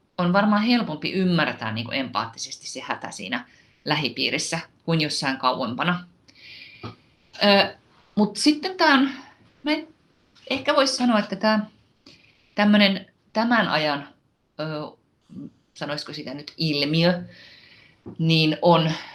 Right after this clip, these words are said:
on se, että kun me pystytään somen kautta näkemään kaikkialle maailmaan koko ajan. Meillä on koko ajan, no nyt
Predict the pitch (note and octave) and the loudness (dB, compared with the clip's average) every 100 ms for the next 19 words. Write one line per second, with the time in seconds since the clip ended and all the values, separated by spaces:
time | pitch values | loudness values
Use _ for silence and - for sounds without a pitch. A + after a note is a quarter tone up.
0 | - - _ - F3 F#3 F3+ F3+ D#3+ D3+ | -20 -20 _ 0 2 4 4 2 -4 -4
1 | - - _ _ _ _ _ _ _ _ | -12 -20 _ _ _ _ _ _ _ _
2 | _ _ G3 A3 G#3+ F3+ G#3 G#3+ G3 - | _ _ 0 2 2 2 -2 -2 -4 -2
3 | D3+ C#3 - _ _ _ _ _ - - | -2 -2 -6 _ _ _ _ _ -10 -4
4 | G3 G3+ G#3 F3 F3 D3+ C#3 - - C#3+ | 0 4 4 2 -2 -4 -6 -10 -4 -4
5 | - _ _ _ _ _ _ _ _ _ | -4 _ _ _ _ _ _ _ _ _
6 | _ - D#3+ D#3+ E3+ D3 C3+ B2+ B2+ D3 | _ -4 -2 -2 -2 -2 -2 -2 0 -2
7 | - C3 A#2+ A#2 C3 C#3 A#2+ G#2+ G#2 G#2+ | -2 -4 -4 -4 -2 0 0 -2 -6 -10
8 | A2+ - - A#2 - A#2+ D#2+ F#2 - _ | -10 -14 -10 -8 -4 -2 -2 -8 -10 _
9 | - - _ D#3+ D#3+ D#3 G3 G3+ D#3+ D3+ | -20 -20 _ -2 0 0 -2 4 4 6
10 | C#3+ C3+ C#3 C#3+ - | 2 -2 -6 -8 -12